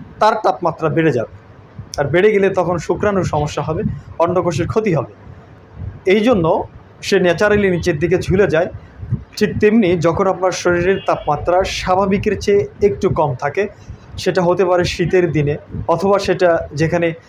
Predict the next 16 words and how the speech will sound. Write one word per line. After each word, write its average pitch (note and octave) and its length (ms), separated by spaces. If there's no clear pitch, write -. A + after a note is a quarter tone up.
শীতল G#3 500
আবহাওয়া D#3+ 560
রয়েছে C#3 380
এমন F3+ 280
পরিবেশে E3 440
যদি D#3 260
আপনি C#3 200
থাকেন, C#3+ 320
এতে G3 240
অন্ডকোষের F#3+ 680
তাপমাত্রা E3 460
কমে A3 320
আসবে, A2 300
এজন্য G#3+ 340
অন্ডকোষ G3+ 400
অটোমেটিক F#3 440